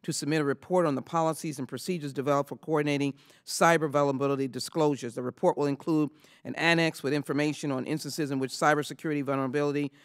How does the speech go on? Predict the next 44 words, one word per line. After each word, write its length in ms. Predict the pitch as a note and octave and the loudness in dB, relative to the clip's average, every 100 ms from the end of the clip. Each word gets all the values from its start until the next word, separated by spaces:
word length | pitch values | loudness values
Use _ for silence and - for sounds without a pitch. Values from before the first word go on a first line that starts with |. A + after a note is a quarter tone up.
| _ | _
disclosure 480 | C#3+ - E3 D3+ C#3+ | -14 -4 0 0 0
policies 560 | D#3 C#3+ C3+ C3 C#3+ B2+ | 0 2 2 -2 -6 -6
and 100 | B2 | -6
procedures 480 | C3+ - D3 C3+ C3 | -6 -2 -2 -2 -4
were 80 | |
used 520 | C3 D#3 E3 E3 C#3+ - _ _ _ _ | -2 2 4 4 0 -10 _ _ _ _
to 100 | D#3 | -6
disclose 460 | C3 - D#3+ D#3 C3 | -6 0 4 4 2
details 560 | F3 E3 E3+ D3 C#3+ | -2 0 2 2 2
on 160 | C3 B2+ | -2 -2
identified 480 | B2+ D3+ D3+ D3+ B2+ | 0 -2 0 -2 -2
weaknesses 560 | D3 D3+ C3+ D3 C3+ | -4 -4 -4 -4 -4
in 100 | C3 | -4
computing 420 | C#3+ B2+ D#3+ C#3+ | -6 -4 -2 -2
sciences 520 | C3 D#3 C#3+ C#3 D3 C3 | -2 0 0 -2 -4 -6
or 80 | |
digital 400 | A#2+ D3+ C#3+ C3+ | -4 -4 -2 -4
services 440 | B2 D3+ C#3+ C#3 B2+ | -4 -4 -4 -4 -6
at 140 | B2+ | -6
risk. 400 | C3+ D#3+ C3 - - _ - _ | 0 0 0 -6 -18 _ -20 _
The 80 | C#3+ | -4
report 320 | C3+ - D#3 | -2 2 2
will 80 | C#3 | 2
provide 300 | C#3 C#3+ D3+ | 2 4 4
information 520 | C#3+ C#3+ C#3 C#3 C#3 | 2 0 -2 -2 -4
on 120 | C3+ | -2
the 80 | C3 | -2
degree 520 | B2 - D3+ D3+ D3 - _ _ | -4 -6 -2 0 -2 -6 _ _
to 80 | D3+ | -4
which 320 | C#3 D3+ - | 0 0 0
the 100 | C#3+ | -4
information 580 | C#3 C#3+ C#3 C#3+ - C3+ | -2 -2 -2 -2 -4 -8
provided 400 | C3 C3 C#3 C#3 | -4 2 2 2
by 140 | C3 | -2
D 240 | B2+ C#3+ C#3+ | -2 -2 -2
H 140 | - | -2
S 240 | C#3 C3 C#3 | -2 -2 -6
was 160 | B2 | -6
used 240 | C#3+ D3 C3+ | -2 -2 -2
by 100 | B2 | -2
industry 400 | C#3+ C#3 - C3+ | -2 -4 -4 -4
and 100 | A#2+ | -4
other 140 | B2+ | -4
stakeholders 600 | - C#3+ C3+ C3 A#2 | -4 -4 -2 -4 -4